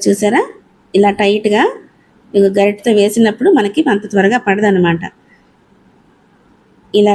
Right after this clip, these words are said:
రావాలి. ఇక మనకి స్టవ్ ఆఫ్ చేసేద్దాము.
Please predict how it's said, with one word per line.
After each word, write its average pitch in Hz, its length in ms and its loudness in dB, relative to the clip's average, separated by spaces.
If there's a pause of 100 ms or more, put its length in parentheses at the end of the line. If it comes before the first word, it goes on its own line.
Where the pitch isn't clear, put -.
రావాలి. 180 340 0 (360)
ఇక 208 100 -6 (100)
మనకి 220 240 0 (100)
స్టవ్ 208 300 -2
ఆఫ్ 196 180 -2
చేసేద్దాము. 190 560 0